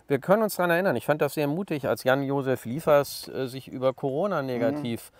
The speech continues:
Speaker 1: ausließ. Auch das kann man alles noch googeln. Ähm, und das kritisch hinterfragt hat, was da gerade geschieht, äh, kamen S-P-D-Kulturpolitiker und S-P-D-Politiker und haben gesagt, der müsste einen Berufsverbot kriegen.
Speaker 2: Mhm.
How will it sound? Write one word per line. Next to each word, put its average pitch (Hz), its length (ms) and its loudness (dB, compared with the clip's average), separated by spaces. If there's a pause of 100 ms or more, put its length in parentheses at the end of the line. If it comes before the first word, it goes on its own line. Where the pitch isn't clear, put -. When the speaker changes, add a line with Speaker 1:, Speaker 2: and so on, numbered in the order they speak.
(160)
Speaker 1:
ausließ. 110 460 2
Auch 101 120 -2
das - 240 0
kann 156 120 -2
man 135 140 0
alles 202 240 -4
noch 160 180 -2
googeln. 160 380 -2 (640)
Ähm, 120 220 0
und 127 160 -2
das 131 120 -4
kritisch 220 300 0
hinterfragt 170 540 -4
hat, 127 120 -4
was 117 140 -8
da 113 140 -2
gerade 104 360 -2 (120)
geschieht, - 420 -8 (500)
äh, 117 140 -2 (200)
kamen 175 280 -4
S-P-D-Kulturpolitiker 196 1500 -2
und 139 80 -6
S-P-D-Politiker 170 880 -6
und 147 80 -2
haben 156 120 -2
gesagt, 143 220 -6
der 117 60 0
müsste 107 200 -6
einen 110 80 -4
Berufsverbot 113 520 -6
kriegen. 113 200 -10
Speaker 2:
Mhm. 160 220 -2